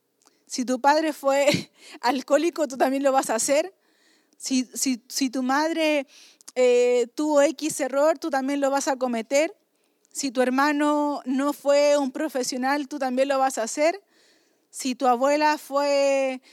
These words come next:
eh, un poquito malhumorada, tú <laughs> también lo vas a hacer. No, el enemigo quiere que repitamos esos malos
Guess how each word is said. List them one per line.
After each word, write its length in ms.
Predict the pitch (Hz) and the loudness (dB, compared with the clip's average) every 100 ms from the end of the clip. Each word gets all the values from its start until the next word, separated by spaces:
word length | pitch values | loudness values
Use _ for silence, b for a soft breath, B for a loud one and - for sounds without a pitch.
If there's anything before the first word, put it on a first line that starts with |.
| b - | b -6
eh, 200 | 240 233 - | -2 -2 -4
un 160 | 233 | -8
poquito 420 | - 220 277 269 | -8 -10 -6 -4
malhumorada, 640 | 262 262 269 240 240 277 302 | -2 -2 -2 -2 2 2 0
tú 100 | 262 | -4
<laughs> 0 | |
también 360 | 285 262 269 | -6 -2 2
lo 100 | 262 | 4
vas 220 | 254 294 285 | 4 2 -2
a 60 | |
hacer. 360 | 247 277 285 247 | -4 -2 -2 -2
No, 420 | 262 302 349 415 B B B B | 0 2 0 -2 B B B B
el 140 | 247 247 | -4 -2
enemigo 520 | 247 247 294 330 349 277 | -2 -2 -2 -2 -4 -6
quiere 280 | 320 349 330 | -8 -6 -6
que 120 | 302 | -4
repitamos 1040 | 285 262 247 - 320 392 392 269 247 - - | -4 -4 -6 0 4 4 4 -2 -4 -8 -4
esos 460 | 247 240 254 - - | -4 -2 -6 -8 -8
malos 640 | 226 247 254 247 254 - | -4 -2 -2 -4 -8 -14